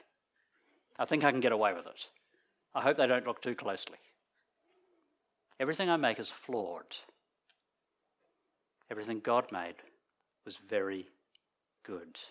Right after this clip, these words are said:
As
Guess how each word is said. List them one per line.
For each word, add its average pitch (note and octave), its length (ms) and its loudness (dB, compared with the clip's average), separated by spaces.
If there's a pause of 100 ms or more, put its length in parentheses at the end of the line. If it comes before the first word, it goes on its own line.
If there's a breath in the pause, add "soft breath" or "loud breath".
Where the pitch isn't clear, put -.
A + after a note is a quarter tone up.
(4000 soft breath)
As B2+ 180 -4